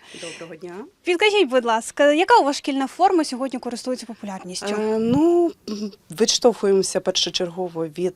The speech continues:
Speaker 1: е, дрес-коду кожної школи. Бувають різні поєднання кольорів, звичайно, що це білий верх, темний низ, діловий стиль. Е, кожного разу намагаємося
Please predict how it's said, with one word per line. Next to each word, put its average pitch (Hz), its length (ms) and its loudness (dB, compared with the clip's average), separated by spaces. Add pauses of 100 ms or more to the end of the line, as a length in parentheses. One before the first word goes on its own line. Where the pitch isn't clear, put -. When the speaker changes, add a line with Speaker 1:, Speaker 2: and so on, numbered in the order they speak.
(100)
Speaker 1:
е, 165 100 0
дрес-коду 135 840 -10
кожної 131 360 -10
школи. 139 460 -10 (280)
Бувають 147 500 -8
різні 139 720 -10
поєднання 143 460 -10
кольорів, 143 460 -8
звичайно, 262 460 -8
що 269 480 -8
це 127 280 -10 (400)
білий 147 240 -6
верх, 220 360 -4 (300)
темний 139 380 -6
низ, 220 440 -2
діловий 147 400 -4
стиль. 262 320 -6 (720)
Е, 170 360 2
кожного 165 380 0
разу 156 240 -2
намагаємося 147 1200 -6